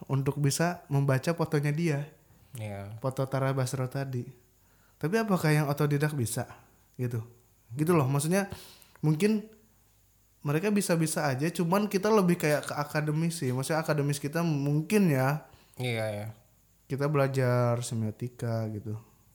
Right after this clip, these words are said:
Speaker 1: Cuman nggak tahu pastinya sih, gue maksudnya masih, masih bingung juga apa sih bedanya gitu. Cuman kalau gue pandangan sendiri, soalnya dibanding temen gue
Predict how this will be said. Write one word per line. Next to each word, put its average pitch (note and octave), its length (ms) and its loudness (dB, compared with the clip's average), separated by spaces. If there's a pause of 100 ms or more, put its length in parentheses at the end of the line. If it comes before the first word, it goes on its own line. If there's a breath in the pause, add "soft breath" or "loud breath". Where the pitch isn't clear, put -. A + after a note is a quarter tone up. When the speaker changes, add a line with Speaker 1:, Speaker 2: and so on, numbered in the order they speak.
(540)
Speaker 1:
Cuman C#3+ 200 -2
nggak C#3+ 180 -2
tahu C#3 180 2
pastinya C#3+ 360 2
sih, D#3 120 2
gue F3 140 2
maksudnya F#3 360 2 (380 loud breath)
masih, D#3+ 500 2
masih D#3 360 0
bingung D3+ 440 4
juga C#3+ 640 2 (720 soft breath)
apa C3 180 -6
sih D3 160 -4
bedanya C3 600 0
gitu. A#2+ 220 -2 (240)
Cuman D3+ 240 -2
kalau C#3+ 220 0
gue C#3+ 180 0
pandangan B2+ 420 -2
sendiri, C3+ 560 -4
soalnya D3+ 440 -4
dibanding B2+ 500 0
temen B2 340 -2
gue A#2+ 200 0